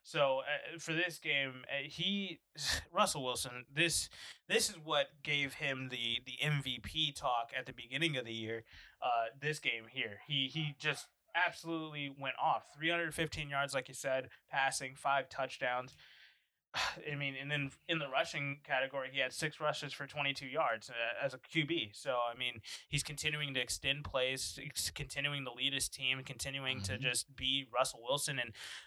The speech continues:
Speaker 1: I wish that this would have kept up throughout the entire season, uh, 'cause in the second half, like I said earlier,
Speaker 2: Mm-hmm.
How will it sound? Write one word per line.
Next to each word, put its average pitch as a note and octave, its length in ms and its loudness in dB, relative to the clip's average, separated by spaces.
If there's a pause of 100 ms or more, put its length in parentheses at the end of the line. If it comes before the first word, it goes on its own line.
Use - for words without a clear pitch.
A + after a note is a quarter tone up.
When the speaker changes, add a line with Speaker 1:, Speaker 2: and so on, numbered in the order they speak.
(120)
Speaker 1:
I C3+ 140 -2
wish D3+ 240 2
that D3 180 0
this C#3+ 240 0
would D3 140 -2
have C3 240 2
kept - 320 0
up C#3 200 0
throughout C#3 280 0
the C3 100 -6
entire B2+ 360 2
season, E3+ 520 0
uh, A#2+ 180 6
'cause B2+ 160 -4
in B2 60 -4
the B2 80 -10
second C3+ 280 0
half, C3 180 0
like A#2+ 160 0
I A#2 40 -2
said B2+ 200 -2
earlier, C#3+ 380 2
Speaker 2:
Mm-hmm. C3+ 280 2